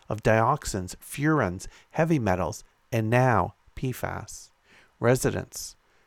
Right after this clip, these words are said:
call it what it is, environmental racism. Quote, "We didn't get any answers," Alonzo Spencer told me. Residents started asking the W T I Heritage Incinerator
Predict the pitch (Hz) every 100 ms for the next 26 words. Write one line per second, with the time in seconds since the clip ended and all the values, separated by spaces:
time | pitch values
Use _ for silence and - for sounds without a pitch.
0 | _ - 143 123 - 104 98 104 107 98
1 | 117 - - _ _ _ - 107 101 113
2 | 123 95 90 107 110 107 107 - - 101
3 | 117 _ _ _ _ _ _ - - 135
4 | 113 - _ _ _ _ _ - - -
5 | 131 180 208 185 143 - - 143 127 110
6 | - 113 110 - 92 - - - 104 101
7 | 101 104 101 - 107 104 104 - 110 101
8 | 110 117 _ _ - - - 113 113 120
9 | 113 - - 117 113 104 113 113 - -
10 | 110 107 120 117 110 117 110 113 110 117
11 | 120 117 107 107 - 143 139 117 107